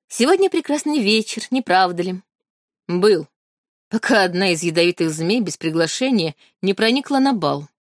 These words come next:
гневно выплюнул парень, стиснув кулаки. "Хм, если он попытается меня ударить,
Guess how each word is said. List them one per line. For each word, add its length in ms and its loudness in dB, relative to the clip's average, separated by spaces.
гневно 500 0
выплюнул 460 0
парень, 360 0
стиснув 420 -4
кулаки. 480 -2
"Хм, 220 -2
если 320 0
он 140 0
попытается 600 -2
меня 240 0
ударить, 520 -4